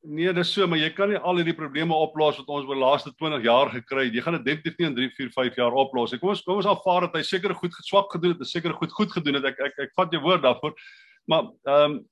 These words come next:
wat ek, wat my bekommer is, is dat, ehm, hier is, hier is 'n, die waarskynlikheid dat die president moet skuldig wees. Sê nou maar,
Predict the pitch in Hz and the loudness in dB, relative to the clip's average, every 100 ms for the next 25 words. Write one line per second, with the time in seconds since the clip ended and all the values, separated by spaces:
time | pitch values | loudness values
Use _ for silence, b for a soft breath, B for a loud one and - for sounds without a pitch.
0 | _ 139 165 151 151 127 160 156 - 240 | _ -2 -2 -4 -4 -4 -6 -6 2 4
1 | 220 190 160 - 160 - _ _ _ _ | 6 4 0 -4 -6 -6 _ _ _ _
2 | _ 135 147 151 131 - _ _ - 127 | _ 4 4 4 -4 -12 _ _ -6 -2
3 | 202 - - 143 190 220 208 - - - | -2 -4 -12 -2 0 2 0 0 -10 -14
4 | 147 147 - 226 220 190 185 - - 156 | -4 -2 0 4 4 4 0 -2 -6 -6
5 | 160 143 143 160 175 170 160 - 190 180 | -4 -6 -2 -2 0 -4 -4 0 0 0
6 | 143 127 220 254 233 | -2 0 0 2 2